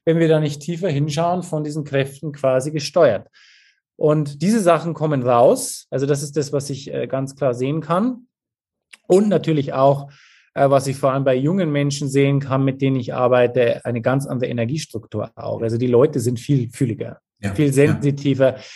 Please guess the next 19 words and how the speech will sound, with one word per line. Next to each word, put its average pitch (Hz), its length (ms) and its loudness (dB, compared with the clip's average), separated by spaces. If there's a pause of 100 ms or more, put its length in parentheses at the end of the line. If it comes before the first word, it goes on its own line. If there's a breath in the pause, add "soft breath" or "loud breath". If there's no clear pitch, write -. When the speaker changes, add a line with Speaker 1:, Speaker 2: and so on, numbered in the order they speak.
(160 loud breath)
Speaker 1:
Dementsprechend 139 540 0
funktionieren 143 920 2 (260 loud breath)
gewisse 147 400 2
Dinge 147 480 2
einfach 123 400 -6
auch 113 200 0
nicht 131 280 -2
mehr. 117 200 0
Also 123 180 -2
auch 131 160 0
was 131 180 2
zum 143 80 -2
Beispiel 131 260 0
Therapiemethoden 120 880 0
anbelangt, 107 560 -8
merke 131 200 4
Speaker 2:
Ja. 110 80 2
Speaker 1:
ich - 80 -6
das, - 340 0